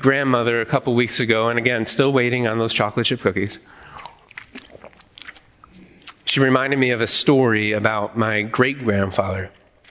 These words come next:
It was in the late eighteen hundreds, and, uh, they lived on a farm in the northern part of Ohio. And for every winter, he would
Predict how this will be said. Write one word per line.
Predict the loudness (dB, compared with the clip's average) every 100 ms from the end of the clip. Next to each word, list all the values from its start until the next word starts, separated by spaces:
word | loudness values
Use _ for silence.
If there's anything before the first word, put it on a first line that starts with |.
| _ _ -10 0
It | 2
was | 4
in | 4 2
the | 0 -2 -8 -6 0
late | 2 2 0
eighteen | -2 -2 0 0
hundreds, | 2 0 0 0 0 0 -2
and, | 0 0 0 2 2
uh, | 0
they | 0 2
lived | 2 0
on | -2
a | -2
farm | 0 0 0 -4 -8 -14 -14 -14 -18 -2
in | 2 2 2
the | 2
northern | 2 2 0 0
part | 0 0 0
of |
Ohio. | 0 -2 -4 -8 -12 -20 _ _ _ _ -20 -20 -18 -12 -10 -8 -4
And | 0 0 0
for | 2
every | 2 2 2
winter, | 4 4 2 0
he | 2 2
would | 4 2 2 0